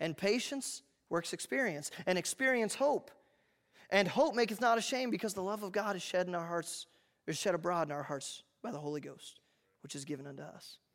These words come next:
I want you to be encouraged in the Lord today, Christian.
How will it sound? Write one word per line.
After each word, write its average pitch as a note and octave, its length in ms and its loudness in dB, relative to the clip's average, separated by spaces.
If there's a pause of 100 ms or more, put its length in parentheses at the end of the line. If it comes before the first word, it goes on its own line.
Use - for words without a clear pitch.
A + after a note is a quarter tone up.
(320)
I F#3 60 6
want A3 180 4
you C4 80 -2
to G3 40 -4
be G3 140 2
encouraged G3+ 420 -2
in E3 60 -6
the D#3 80 -4
Lord G#3+ 220 -2
today, E3 240 -6
Christian. G#3 420 -8